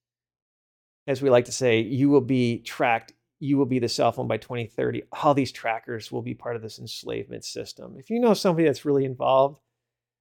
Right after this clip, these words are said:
in trying to fight carbon dioxide, no, carbon dioxide is nothing more than eugenics.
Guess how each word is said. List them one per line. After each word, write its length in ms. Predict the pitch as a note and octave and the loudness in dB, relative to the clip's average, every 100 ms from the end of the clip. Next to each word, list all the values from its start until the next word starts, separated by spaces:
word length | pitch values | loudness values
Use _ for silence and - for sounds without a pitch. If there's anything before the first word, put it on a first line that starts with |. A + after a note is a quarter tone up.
| _ _ _ _ _ _ _ _ _ _ - | _ _ _ _ _ _ _ _ _ _ -14
in 100 | E3 | -12
trying 280 | - E3 E3+ | -2 2 4
to 60 | |
fight 540 | C#3+ - D#3+ D#3+ E3 - _ _ _ - | 2 2 6 6 4 -4 _ _ _ -4
carbon 340 | D#3+ D3 D3 | 2 2 4
dioxide, 640 | C#3+ C3+ C#3+ - D#3+ - | 4 4 2 0 0 2
no, 260 | D#3+ A#2 G2 | 0 -2 -6
carbon 320 | - F3+ F3 | -4 -2 2
dioxide 440 | D3+ C3+ B2+ - A#2+ | 2 2 2 -2 -4
is 100 | G#2+ | -4
nothing 440 | A#2+ B2+ B2 C3 | -4 -4 -4 -4
more 200 | A#2 A2 | -2 -2
than 160 | A2 G#2+ | -2 -4
eugenics. 720 | G2+ G2+ G#2+ G2+ G2+ - - | -8 -10 -10 -10 -12 -14 -16